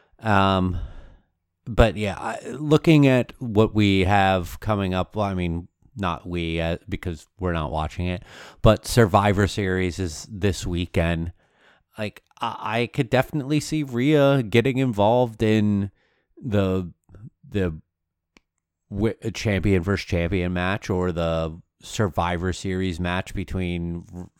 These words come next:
Team Raw and Team SmackDown, somewhere along there, in order to introduce her into the fold of one of those two main brands.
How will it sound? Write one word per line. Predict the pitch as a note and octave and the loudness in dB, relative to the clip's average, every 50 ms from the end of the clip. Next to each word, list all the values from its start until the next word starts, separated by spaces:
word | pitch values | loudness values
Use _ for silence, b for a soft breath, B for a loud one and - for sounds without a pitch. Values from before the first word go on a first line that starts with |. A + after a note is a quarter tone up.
| - | -20
Team | - - F2 D#2+ D#2 D#2 D2+ D2+ | -16 -14 -12 -12 -10 -12 -12 -10
Raw | D#2+ D#2+ E2 E2+ E2+ | -10 -8 -8 -8 -8
and | E2 E2 | -10 -10
Team | - F2+ F2+ F2+ | -8 -8 -6 -6
SmackDown, | E2+ - - - F2+ F2 E2+ - - F#2 F2+ F2 F2+ F2 E2+ B B B B B B B | -6 -6 -6 -4 -4 -4 -6 -6 -6 -4 -4 -4 -4 -6 -8 B B B B B B B
somewhere | - - - G#2+ G2 G2+ G2+ G2+ G2+ G2+ | -4 0 0 2 2 2 2 2 2 2
along | G2+ G2 G2+ G#2 G2+ G2+ G2+ | 2 2 2 2 0 0 0
there, | G2+ G2+ G2+ G2+ | 0 0 0 0
in | G2+ G2 | 0 0
order | G2 G2 F#2+ G2 G2+ | 0 -2 -2 -2 -4
to | F#2+ - A2 G2+ F#2+ F2+ F2 - _ _ | -4 -2 -4 -2 -2 -2 -4 -8 _ _
introduce | - C3 B2 A#2 - - - A#2 G#2+ A#2 A2+ G#2 - - | -2 -2 0 0 -2 -2 -2 0 2 2 2 0 -2 -2
her | - A2+ A2 G#2+ G#2 G#2 | -2 0 2 2 2 0
into | - - G2+ G2 G2 F#2+ - - - A2 G2+ G2 G2 G2 F#2+ F#2+ | -2 -4 -4 -4 -4 -6 -6 -6 -6 -4 -2 -2 -2 -2 -2 -4
the | F2 E2+ | -6 -10
fold | - - G2+ F#2+ F#2 F#2 F2 E2+ F2+ D#2+ | -8 -4 -2 -2 -2 -2 -2 -4 -4 -4
of | F2+ F2 E2+ D#2+ D#2 E2 F2+ | -2 -2 -2 -4 -8 -12 -14
one | - F2 F2+ F2 E2+ | -8 -6 -6 -4 -4
of | E2+ D#2 | -6 -6
those | E2+ E2+ F2 E2 - | -6 -6 -6 -6 -8
two | - - - G2+ F#2 E2+ | -10 -10 -8 -8 -6 -6
main | E2 E2 E2 D#2+ E2 E2 E2 | -6 -6 -6 -6 -6 -6 -6
brands. | D2+ D#2+ E2 E2 E2 D#2+ D#2 D2+ D2 D#2+ E2+ - - - | -6 -6 -6 -4 -6 -6 -8 -8 -10 -12 -12 -12 -14 -14